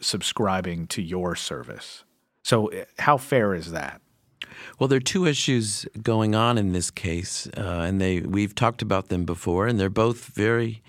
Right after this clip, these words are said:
Speaker 2: intellectually interesting, and the debate about them will probably go on for a long time. And those two issues are, uh,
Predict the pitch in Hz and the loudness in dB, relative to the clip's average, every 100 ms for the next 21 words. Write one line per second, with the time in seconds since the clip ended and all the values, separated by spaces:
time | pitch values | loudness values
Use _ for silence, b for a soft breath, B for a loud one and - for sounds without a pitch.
0 | b 113 123 110 - 104 101 107 110 113 | b 0 2 2 2 0 0 0 0 -2
1 | - 123 98 92 90 - 104 104 98 104 | -2 0 0 0 0 2 2 2 2 0
2 | 104 107 104 90 87 B B B - 110 | 0 -2 -2 -2 -4 B B B -2 0
3 | 110 101 95 92 101 104 107 95 95 90 | 0 0 0 2 0 0 -2 -2 0 -2
4 | 92 123 113 90 101 B B B B B | -2 0 0 0 -4 B B B B B
5 | B B - - 110 110 - 156 135 123 | B B -10 0 2 2 2 2 4 2
6 | - 113 110 95 98 104 - - 95 90 | 2 2 4 4 4 0 -4 -6 -2 -2